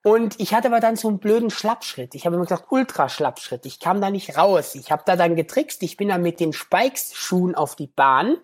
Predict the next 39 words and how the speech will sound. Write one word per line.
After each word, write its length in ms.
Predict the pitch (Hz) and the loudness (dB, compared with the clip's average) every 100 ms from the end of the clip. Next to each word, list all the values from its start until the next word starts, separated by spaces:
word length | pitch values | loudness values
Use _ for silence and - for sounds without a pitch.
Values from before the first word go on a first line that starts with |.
| - - - - - | -10 -18 -18 -18 -2
und 200 | 180 180 | 2 4
habe 140 | 220 - | 4 2
dann 220 | 214 196 | 0 2
da 200 | 175 196 | 4 4
das 240 | 233 196 - | 2 -2 -2
Vorfußlaufen 1000 | 208 247 226 233 196 156 135 143 147 | 0 2 2 -2 0 2 4 2 -2
wieder 220 | 143 139 131 | -2 0 2
langsam 840 | 131 143 180 170 - 151 135 135 | 2 2 0 -2 -4 -4 -4 -4
gelernt. 420 | 127 123 117 117 | -2 -2 -2 -4
Nicht 140 | 185 190 | -2 2
jetzt 220 | 277 - | 2 4
auf, 180 | 202 - | 2 2
auf 160 | 170 - | -4 2
Teufel 320 | 175 175 180 | 2 4 2
komm 200 | 151 143 | 0 2
raus, 260 | 180 254 | 2 2
sondern 220 | 233 214 180 | 0 0 0
langsam, 580 | 156 202 202 - 127 - - | 0 -2 -2 -4 -4 -6 -4
dass 180 | 175 156 | -2 -2
du 80 | 170 | 0
wieder 220 | 202 190 | 2 2
einen 140 | 180 165 | 0 -4
Stil 320 | - 247 269 | 0 2 2
kriegst. 380 | - 147 - - _ | 0 -6 -6 -20 _
Bin 100 | 139 | -8
mit 240 | 123 123 - | -6 -4 2
Barfußschuhen 800 | 170 190 - 190 - - 180 170 | 4 4 2 0 0 -2 0 2
raus, 400 | 160 160 165 - | 4 4 2 -2
bin 160 | 139 | -6
in 120 | 131 | -6
den 40 | 127 | -6
Parcours 520 | 131 131 - 220 233 | -6 -6 0 2 2
gegangen. 420 | 202 202 180 185 185 | 0 0 2 2 0
Einfach 400 | 226 269 247 - - - | -2 0 0 -2 -10 -4
eine 220 | 185 - | -4 0
andere 360 | 262 262 208 180 | 4 4 4 0
Belastung, 680 | 143 175 220 - 214 190 - _ | 0 0 0 0 0 0 -4 _
schwimmen 420 | - 269 277 254 | -2 4 4 4
gehen, 380 | 226 226 220 | 4 2 2